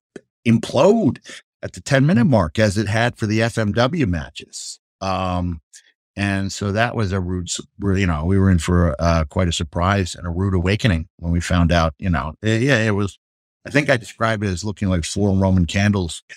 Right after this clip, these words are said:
<laughs> going off. Uh, and again, this is our third match of the night, of the day. Uh, the match, the day was so hot that the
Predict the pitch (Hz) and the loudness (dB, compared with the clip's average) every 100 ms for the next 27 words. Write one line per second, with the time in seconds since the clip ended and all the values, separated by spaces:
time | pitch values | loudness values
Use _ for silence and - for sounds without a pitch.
0 | _ _ _ - _ - - _ - - | _ _ _ -20 _ -20 -20 _ -12 -8
1 | 90 _ 76 - - _ _ _ - - | -8 _ -6 -6 -12 _ _ _ -20 -18
2 | - - - - 107 104 101 98 101 135 | -18 -18 -20 -4 0 2 2 0 0 -2
3 | 147 131 143 - 135 98 - 127 127 127 | 2 2 0 -2 0 0 -2 0 0 0
4 | 117 113 110 - 95 92 98 104 104 _ | 0 -2 -2 -6 -6 -4 -4 -4 -6 _
5 | _ _ _ _ _ _ _ _ - 101 | _ _ _ _ _ _ _ _ -4 -2
6 | 85 101 - 101 104 101 101 95 - 90 | 0 -4 -4 -2 -2 0 -2 -4 -8 -8
7 | 90 87 80 80 65 95 98 101 110 123 | -6 -6 -10 -12 -12 -6 -2 2 4 2
8 | 123 - 104 104 87 - 117 135 104 - | 0 -8 -8 -8 -4 0 2 2 -2 -4
9 | - 123 117 - 131 127 - 101 - 107 | 2 2 2 -2 -4 -4 -2 -6 -4 -2
10 | 104 98 | -2 -4